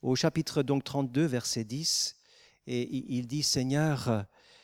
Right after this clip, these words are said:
Seigneur, j'ai peur, délivre-moi, s'il te plaît, de la main de mon frère. »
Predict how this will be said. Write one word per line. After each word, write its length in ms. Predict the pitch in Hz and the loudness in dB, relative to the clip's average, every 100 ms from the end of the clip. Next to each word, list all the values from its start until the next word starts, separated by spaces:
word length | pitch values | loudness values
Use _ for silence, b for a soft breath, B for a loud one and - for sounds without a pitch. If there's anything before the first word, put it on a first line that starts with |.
| b | b
Seigneur, 400 | - 139 127 156 | -6 -2 2 0
j'ai 160 | 120 120 | 0 -2
peur, 440 | - 165 160 113 | 2 4 6 4
délivre-moi, 1080 | 107 151 175 190 190 151 165 151 160 170 175 | 8 8 8 6 4 6 4 4 2 4 2
s'il 220 | - 160 | 2 0
te 100 | - | 2
plaît, 320 | 147 - 170 175 | 0 4 6 6
de 100 | 143 | 6
la 160 | 139 | 4
main 260 | 135 147 151 | 4 4 4
de 100 | 135 | 4
mon 160 | 135 | 2
frère. » 960 | 131 - 147 143 120 - - - - | -2 -4 -6 -4 -6 -10 -18 -20 -20